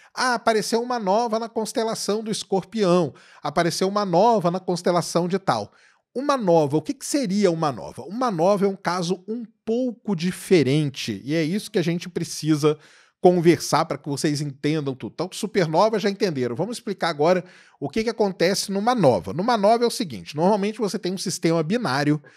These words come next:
formado por uma estrela anã branca e por uma estrela mais comum. Elas estão ali nesse, nesse sistema binário.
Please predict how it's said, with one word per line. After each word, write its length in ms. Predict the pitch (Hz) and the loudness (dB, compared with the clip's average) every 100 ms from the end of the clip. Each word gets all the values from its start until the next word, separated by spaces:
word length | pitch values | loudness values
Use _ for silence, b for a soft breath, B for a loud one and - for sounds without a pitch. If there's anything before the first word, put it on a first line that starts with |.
| b b | b b
formado 480 | - 175 160 151 151 | 2 2 4 0 -2
por 200 | 147 156 | -4 -4
uma 100 | 165 | -4
estrela 460 | 165 - 143 143 135 | -6 -4 -2 2 0
anã 260 | 139 226 | 2 2
branca 500 | 254 170 175 185 202 - | 2 2 2 0 -4 -4
e 80 | 214 | -4
por 140 | 233 | -4
uma 120 | 226 | -4
estrela 460 | 220 - 180 196 196 | -6 -2 0 2 2
mais 240 | 202 - | 0 -4
comum. 500 | - 269 233 196 143 - _ - | -2 0 4 2 2 -6 _ -16
Elas 220 | 123 147 | -12 -4
estão 220 | - 202 | 0 2
ali 320 | 226 190 208 B B B - | 2 0 -2 B B B -4
nesse, 460 | 147 165 - 202 | 0 0 -2 -10
nesse 460 | - 170 180 - 190 | -4 -2 -2 -4 -4
sistema 560 | - - - - 160 170 | -4 -4 -4 -2 0 2
binário. 480 | 208 143 82 71 | 0 0 -4 -10